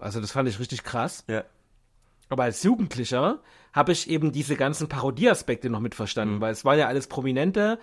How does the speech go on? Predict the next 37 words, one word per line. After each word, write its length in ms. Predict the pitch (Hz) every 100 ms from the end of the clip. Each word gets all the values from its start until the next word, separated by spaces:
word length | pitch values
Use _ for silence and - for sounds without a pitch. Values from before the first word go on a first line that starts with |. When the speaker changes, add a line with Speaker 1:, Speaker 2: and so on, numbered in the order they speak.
| -
Speaker 2:
Ja. 80 | 113
Speaker 1:
es 80 | 110
wurden 160 | 151 143
immer 220 | 185 175
irgendwelche 360 | 156 160 160 139
realen 640 | 135 131 147 170 208 226 - - -
Probleme 720 | - 151 147 151 196 226 220
oder 300 | 156 156 147
so 160 | - 123
Eigenheiten 640 | 123 202 226 160 135 127
aufgegriffen 840 | 110 185 - 151 - 143 117 117 202
Speaker 2:
Ja. 60 | - - -
Speaker 1:
und 160 | 151 151
dort 240 | 151 -
drin 260 | 170 190 175 - _
parodistisch 600 | - 143 147 185 - 165
einfach 200 | 151 143
eingebaut. 640 | - 190 160 110 107 156 120
Speaker 2:
Ja. 140 | 107 - - -
Speaker 1:
Und 260 | 147 143
mit 200 | 143 123
dem 280 | 165 226 214
Wissen 300 | 214 240 240
und 100 | 175
natürlich, 280 | 156 165 151
dass 120 | 143
du 80 | 151
auch 240 | 127 -
anders 220 | 147 143
umgehen 240 | 160 208 170
kannst 200 | 139 127
als 120 | 117
Jugendlicher 520 | 147 147 - 131 160
Speaker 2:
Mhm. 60 | 143
Speaker 1:
mit 100 | 113
solchen 220 | 123 127
Gewaltdarstellungen, 920 | 117 120 117 117 - 123 123 139 208